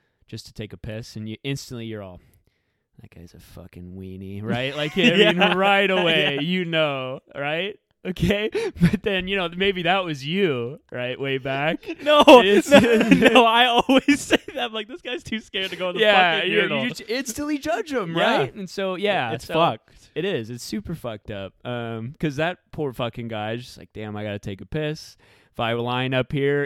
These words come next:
Speaker 1: in the middle of sixty old dudes,
Speaker 2: They're gonna
Speaker 1: I'm
Speaker 2: think I'm
Speaker 1: not gonna
Speaker 2: gay?
Speaker 1: piss. It's just not gonna happen. So we're gonna skip all that. We're gonna go straight into the stall." And then there's us over here going, "This fucking guy."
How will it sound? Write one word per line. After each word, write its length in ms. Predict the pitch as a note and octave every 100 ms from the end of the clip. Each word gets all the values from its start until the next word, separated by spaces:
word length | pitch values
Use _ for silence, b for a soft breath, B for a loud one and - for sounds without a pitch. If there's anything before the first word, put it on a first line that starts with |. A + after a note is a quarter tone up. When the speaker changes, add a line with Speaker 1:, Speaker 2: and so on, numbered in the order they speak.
| -
Speaker 1:
in 160 | C3+
the 80 | C3
middle 400 | A#2 B2 C3+ C3+
of 280 | C3+ B2 B2+ - - _
sixty 600 | _ - D#3 - - D3+
old 240 | C#3 C#3 D3
dudes, 380 | D3+ D#3+ D#3+ C#3
Speaker 2:
They're 140 | A#2+
gonna 60 | A#2
Speaker 1:
I'm 40 |
Speaker 2:
think 40 | B2+
I'm 160 | C3+
Speaker 1:
not 80 | B2
gonna 140 | C3 D3+
Speaker 2:
gay? 320 | D#3 F#3 A2
Speaker 1:
piss. 320 | - - - b b b
It's 180 | A#2+ A#2
just 160 | C#3+ C3+
not 180 | C#3+ C#3+
gonna 100 | D3+
happen. 380 | E3 - A2 G#2+
So 160 | B2+
we're 80 | A#2
gonna 140 | A#2
skip 340 | A#2 - B2 -
all 160 | C#3+
that. 260 | B2+ B2 B2+
We're 120 | C3
gonna 100 | B2
go 180 | A#2 A2+
straight 320 | - D#3 E3+
into 140 | D#3+ D3
the 80 |
stall." 520 | B2 - A2 G#2 G#2+ B2 _ _ _ _ _ -
And 140 | A2+
then 340 | A#2 A2+ A2 G#2+ _ _ -
there's 220 | A2 G#2+
us 240 | A2+ G2+
over 200 | G2+ F#2+ F#2+
here 180 | F#2+
going, 240 | F#2 F#2+ F#2
"This 200 | E2+ E2+
fucking 380 | - F2 - F#2
guy." 460 | F#2+ F2+ - G#2+